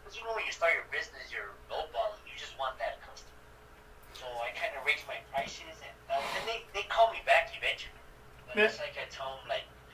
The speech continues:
Speaker 1: I lowball 'em for so long, and it's not their fault. It's my fault. But now that I raise my prices,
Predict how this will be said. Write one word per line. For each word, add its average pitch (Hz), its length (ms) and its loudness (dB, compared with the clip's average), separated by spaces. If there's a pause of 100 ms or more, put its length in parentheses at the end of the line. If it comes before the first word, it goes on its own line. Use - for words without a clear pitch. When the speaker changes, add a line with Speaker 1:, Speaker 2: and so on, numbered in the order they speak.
(400)
Speaker 1:
I - 160 6
lowball 160 480 4
'em 160 180 -8
for - 140 -16
so - 240 -10
long, - 320 -4
and - 80 -14
it's - 160 -14
not - 160 0
their - 240 -6
fault. - 320 6 (400)
It's - 160 -20
my - 80 6 (100)
fault. - 300 2 (240)
But - 160 -8 (320)
now 123 160 6
that 117 160 4
I 123 160 2
raise - 180 2
my - 140 -2 (100)
prices, - 380 -2